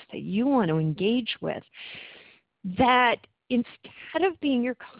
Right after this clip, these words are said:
competition, these people can be your partners.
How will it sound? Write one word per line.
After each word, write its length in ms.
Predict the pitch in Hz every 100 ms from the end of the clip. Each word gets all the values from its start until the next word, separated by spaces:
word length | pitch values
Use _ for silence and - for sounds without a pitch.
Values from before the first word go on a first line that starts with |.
| -
competition, 1160 | 226 202 190 - - 294 320 - - 165 160 170 _ _ _ _ _ _ _
these 220 | 269 320 - -
people 600 | - 302 - 214 180 185 -
can 160 | 233 214
be 80 | 214
your 240 | 214 202 - - _ - -
partners. 580 | 220 240 202 156 -